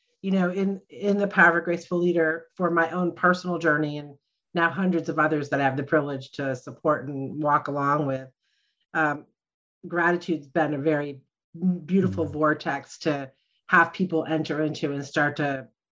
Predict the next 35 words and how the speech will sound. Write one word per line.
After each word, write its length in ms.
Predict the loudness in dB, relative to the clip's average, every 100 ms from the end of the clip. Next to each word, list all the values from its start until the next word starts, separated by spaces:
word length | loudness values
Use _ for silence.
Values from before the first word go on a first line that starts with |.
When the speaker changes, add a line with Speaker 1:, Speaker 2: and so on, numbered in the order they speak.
| _ _
Speaker 1:
just 240 | -12 -12 -12
experience. 840 | -14 -6 2 4 2 -2 -10 _ _ _ _ -6
And 140 | 2
that 300 | 4 4 0
to 100 | -6
me 220 | -2 2
has 200 | 2 0 -2
been 200 | -4 -4
a 100 | -8 -16 _ _ -12
very 320 | -2 2 2
potent 520 | 0 0 -2 -2 -14
threshold 560 | -6 0 0 0 -2 -2
into 440 | -2 -2 -4 -4 -4
a 80 | -6
gracefulness 880 | -4 -4 -6 -6 -4 -4 -6 -12 _ _ _ -18
experience. 840 | -16 -10 -2 0 0 -4 -14 _ _ _ _ _ _ _ -4
And 140 | -2 2
oftentimes 1080 | 6 6 4 0 0 2 0 -2 -6 -10 _ _ _ _ _ _ _ _ _
when 220 | -6 0
you, 180 | 2 2 0
when 180 | 0
you 120 | 2 2
would 160 | 2
look 180 | 0 -2
at 120 | -2
mine 340 | 0 0 2 0
or 100 | 0
many 320 | -2 0 2
others, 340 | 2 2 -2
maybe 220 | -4 -6 -6
your 300 | -2 -2 -2
own 280 | -6 -8 -10
gratitude 760 | -4 2 2 2 -4 -10 -8
list 380 | -8 -8 -10 -10
or 280 | -8 -8